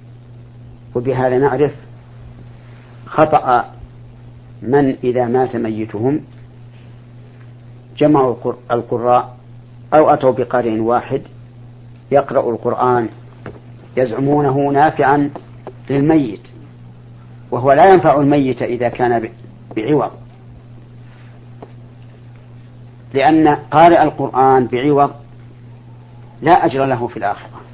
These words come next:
ولا ثواب له عند الله، وإذا لم يكن له ثواب عند الله لم ينتفع الميت ب-، من ذلك بشيء، فهذا الفعل محرم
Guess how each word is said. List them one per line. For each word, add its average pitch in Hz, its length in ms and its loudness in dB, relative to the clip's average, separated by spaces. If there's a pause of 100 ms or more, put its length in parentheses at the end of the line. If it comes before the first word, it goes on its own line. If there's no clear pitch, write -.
(640)
ولا 175 240 6
ثواب 151 300 4
له 127 260 -2
عند 117 180 -8
الله، 104 260 -8 (920)
وإذا 151 340 2
لم 185 140 6
يكن 175 220 0
له 147 160 2
ثواب 123 280 0
عند 113 240 -4
الله 113 340 -4 (880)
لم 196 200 2
ينتفع 143 360 0
الميت 139 340 -2
ب-، 120 280 -6
من 123 120 -4
ذلك 117 280 -2
بشيء، 107 340 -10 (3250)
فهذا 160 360 6
الفعل 160 500 2
محرم 131 480 -2